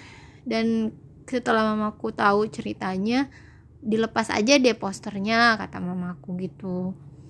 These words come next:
"Kayaknya dia bersarangnya di situ," kata mama gitu kan. Ya udah, karena aku apa, aku merasa bahwa kayaknya mungkin iya deh gitu. Akhirnya aku lepas deh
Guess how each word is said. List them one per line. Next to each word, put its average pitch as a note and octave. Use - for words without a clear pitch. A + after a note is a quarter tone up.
"Kayaknya G#3+
dia C#4
bersarangnya A3
di A#3+
situ," D4
kata G#3+
mama F#3
gitu F#3
kan. G3
Ya G#3
udah, C4
karena G#3+
aku G#3
apa, A3
aku G#3+
merasa G3+
bahwa G3
kayaknya G#3
mungkin A3
iya G3+
deh E3+
gitu. -
Akhirnya A3
aku A3+
lepas A3
deh G3